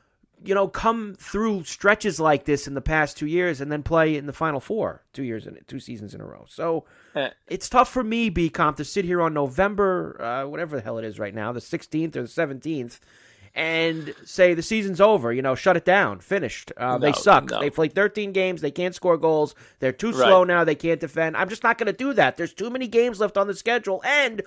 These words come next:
Speaker 1: let's put the cherry on top. They haven't played a home game yet. So I mean
Speaker 2: They haven't played a home game yet. And if it continues to go south for, say, another week to ten days or whatever time frame you wanna throw in there, Mike,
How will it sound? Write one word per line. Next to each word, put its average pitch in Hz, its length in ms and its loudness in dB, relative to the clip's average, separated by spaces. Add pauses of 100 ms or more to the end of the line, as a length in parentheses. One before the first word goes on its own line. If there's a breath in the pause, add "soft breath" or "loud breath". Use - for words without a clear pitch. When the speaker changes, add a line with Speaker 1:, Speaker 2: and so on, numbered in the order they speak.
(220 loud breath)
Speaker 1:
let's 269 160 8
put 285 160 2
the 247 60 -4
cherry 269 340 6
on 202 160 2
top. 160 400 0
They 294 160 6
haven't 277 300 4
played 262 180 4
a 262 100 10
home 294 220 4
game 240 260 0
yet. 165 380 2
So 247 400 -10
I 226 80 -14
mean 170 120 -16
Speaker 2:
They 135 140 2
haven't 143 300 4
played 143 240 6
a 143 80 6
home 143 200 4
game 135 260 2
yet. 139 260 4
And 135 480 2
if 127 480 -4
it 127 160 -2
continues 143 640 -8
to 147 100 -2
go 139 240 2
south 143 420 -2
for, 131 100 -12
say, 131 300 -2
another 135 400 -4
week 135 300 -12
to 143 100 -8
ten 135 260 -8
days 131 340 -8
or 143 40 -10
whatever 123 420 -8
time 127 260 -8
frame 135 220 -8
you 123 140 -8
wanna 123 200 -6
throw 120 240 -6
in 123 80 -8
there, 127 180 -8
Mike, 127 240 -6